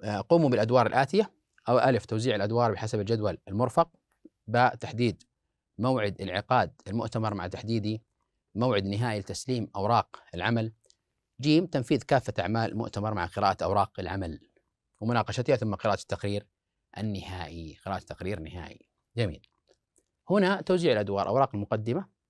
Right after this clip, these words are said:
والحفل الخطابي، كتابة التقرير والحملة، الحملة الدعائية والعلاقات العامة. هنا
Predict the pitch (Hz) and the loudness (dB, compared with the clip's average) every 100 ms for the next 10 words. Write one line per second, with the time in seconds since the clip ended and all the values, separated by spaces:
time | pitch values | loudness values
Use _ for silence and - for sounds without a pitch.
0 | _ _ 113 120 123 101 - 101 107 104 | _ _ -8 -4 -4 -4 -6 0 2 0
1 | 110 _ _ _ _ - - 123 - - | -6 _ _ _ _ -12 0 0 0 -4
2 | - 117 113 90 101 113 98 78 - 117 | -2 -2 -2 -4 -4 -4 -4 -6 -4 -4
3 | 92 92 92 123 131 160 160 110 104 92 | -4 -2 -2 -2 -2 -2 -2 -2 -2 -4
4 | - 98 - - _ _ _ - 85 87 | -4 -6 -8 -20 _ _ _ -10 -8 -6
5 | 78 117 156 165 | -4 -2 0 -2